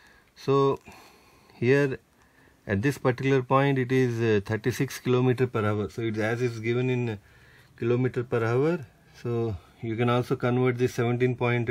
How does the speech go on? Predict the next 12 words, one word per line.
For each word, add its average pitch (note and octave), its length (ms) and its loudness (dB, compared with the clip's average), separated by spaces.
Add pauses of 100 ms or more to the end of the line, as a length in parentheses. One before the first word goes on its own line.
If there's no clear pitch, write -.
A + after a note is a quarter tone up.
(120)
two A#2 160 -2
five A#2+ 280 0
into A#2+ 360 -4 (640)
kilometer A2+ 460 0
per G2+ 180 0
hour. F2 320 -2 (100)
Okay, B2 280 0 (500)
so C3 340 2 (600)
as B2+ 260 0
we C#3 100 2
have C3+ 200 2
done, D3 340 2